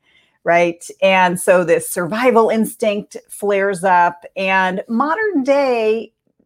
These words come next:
whatever's happening is not really about our survival. It could be somebody loading the dishwasher in a way that you don't like.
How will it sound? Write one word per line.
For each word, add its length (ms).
whatever's 580
happening 480
is 120
not 220
really 240
about 520
our 140
survival. 640
It 140
could 200
be 120
somebody 580
loading 400
the 80
dishwasher 760
in 140
a 40
way 240
that 160
you 140
don't 240
like. 340